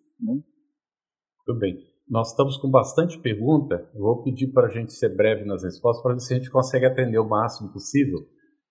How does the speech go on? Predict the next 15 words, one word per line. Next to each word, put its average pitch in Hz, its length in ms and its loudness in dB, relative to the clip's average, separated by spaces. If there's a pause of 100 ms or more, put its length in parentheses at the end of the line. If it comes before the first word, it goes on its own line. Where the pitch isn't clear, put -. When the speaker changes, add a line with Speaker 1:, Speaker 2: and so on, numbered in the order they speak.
(140)
Speaker 2:
É 98 80 4
um 110 160 2
comentário 123 640 6
de 107 80 0
Aldo 101 840 2
Nobre, 98 760 2
às 92 440 -4
vinte 113 280 -8
e 90 100 -10
doze. 101 460 0 (400)
"Desde 117 920 0
um 107 180 2
ramo 135 300 0
de 107 240 -2
erva 82 480 -4